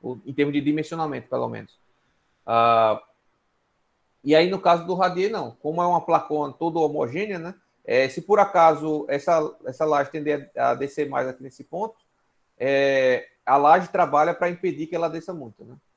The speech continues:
A laje trabalha pra impedir que ela desça muito. Como um todo, né? Ah, ah, é.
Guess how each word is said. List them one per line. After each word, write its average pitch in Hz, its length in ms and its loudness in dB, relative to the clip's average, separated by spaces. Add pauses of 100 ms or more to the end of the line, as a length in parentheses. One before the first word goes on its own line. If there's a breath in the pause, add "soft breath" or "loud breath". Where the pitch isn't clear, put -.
(200)
A 104 80 -12
laje 127 340 -4
trabalha 131 300 -8
pra 135 140 -12
impedir 123 300 -14
que - 80 -16
ela 127 120 -10
desça 127 240 -16
muito. 110 180 -20 (600)
Como 131 180 -8
um 151 60 -12
todo, 113 340 -10
né? 127 140 -20 (2000)
Ah, 113 560 -6 (840)
ah, 110 500 -18 (2250)
é. 95 260 -14